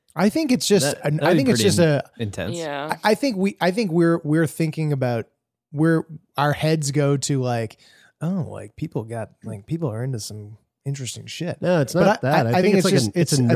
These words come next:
Speaker 4: nerve
Speaker 1: think the
Speaker 4: thing.
Speaker 1: answer is gonna be really boring, and it's
Speaker 4: Yeah.
Speaker 1: gonna be like, "Oh, they've got, they've
Speaker 4: Uh,
Speaker 1: got
Speaker 4: no, I don't think it
Speaker 1: nerves. They've got more nerves in that place, and that makes them that, that, and, you
Speaker 4: Well,
Speaker 1: know, the,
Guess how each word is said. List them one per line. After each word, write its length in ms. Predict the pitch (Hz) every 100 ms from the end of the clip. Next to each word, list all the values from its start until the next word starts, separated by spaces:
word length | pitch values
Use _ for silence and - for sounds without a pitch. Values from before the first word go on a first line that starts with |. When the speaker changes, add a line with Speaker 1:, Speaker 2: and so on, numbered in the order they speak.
| 135
Speaker 4:
nerve 100 | 208
Speaker 1:
think 140 | 185
the 180 | 165 160
Speaker 4:
thing. 120 | 147 170
Speaker 1:
answer 260 | 175 180
is 100 | 156
gonna 200 | 135 151
be 120 | 139
really 320 | 127 135 139 143
boring, 520 | 113 110 120 123 120
and 80 | 175
it's 120 | 123
Speaker 4:
Yeah. 40 |
Speaker 1:
gonna 140 | 117 117
be 160 | 113
like, 240 | 113 117 110
"Oh, 160 | 185 185
they've 160 | 170
got, 240 | 139 156 - _
they've 160 | 143 143
Speaker 4:
Uh, 60 |
Speaker 1:
got 320 | 131 147 151 277
Speaker 4:
no, 180 | 247
I 80 | 180
don't 100 | 160
think 140 | 156 165
it 20 |
Speaker 1:
nerves. 280 | 185 156 -
They've 180 | 156 151
got 140 | 185
more 200 | 170 185
nerves 380 | 180 190 190 160
in 120 | 170
that 240 | 165 175
place, 400 | - 175 190 -
and 160 | 151 143
that 280 | 151 160 -
makes 360 | 143 156 151
them 340 | - 151 151 139 - - _ _ 139
that, 280 | 143 -
that, 240 | 135 139 -
and, 440 | 139 135 131 131
you 100 | -
Speaker 4:
Well, 80 | 135
Speaker 1:
know, 140 | 143
the, 160 | 135 131